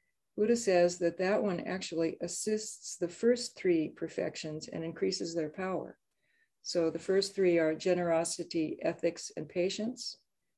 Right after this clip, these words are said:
Skillful means makes those even more beneficial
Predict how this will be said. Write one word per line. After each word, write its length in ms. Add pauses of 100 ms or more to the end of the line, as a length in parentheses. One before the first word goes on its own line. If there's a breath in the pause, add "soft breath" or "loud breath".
(140)
Skillful 480
means 540 (140)
makes 320
those 300
even 340
more 640 (680)
beneficial 800